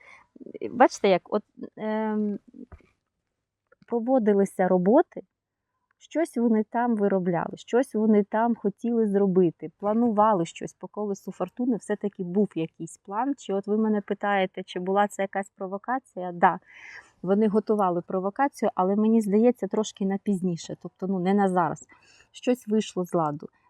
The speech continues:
десь щось вони не вконтролювали. Тому, розумієте, от вам, будь ласка. От вам і карти. Е, що населенню, для свого населення, для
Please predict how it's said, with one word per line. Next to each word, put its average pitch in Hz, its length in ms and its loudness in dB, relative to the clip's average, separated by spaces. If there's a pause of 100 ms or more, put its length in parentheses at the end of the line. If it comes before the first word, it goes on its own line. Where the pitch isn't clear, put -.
десь 220 360 -2
щось - 380 0
вони 202 340 4
не 208 220 6
вконтролювали. 180 1000 -2
Тому, 180 240 -8
розумієте, 185 720 0 (540)
от - 200 -8
вам, 190 140 -4
будь 185 140 -6
ласка. 160 460 -4 (1400)
От 196 220 -12
вам 190 200 -4
і - 20 -6
карти. 165 460 -4 (560)
Е, 175 540 -2 (420)
що - 320 6
населенню, 170 680 4
для 170 420 4
свого 196 400 0
населення, 165 680 2
для 165 480 0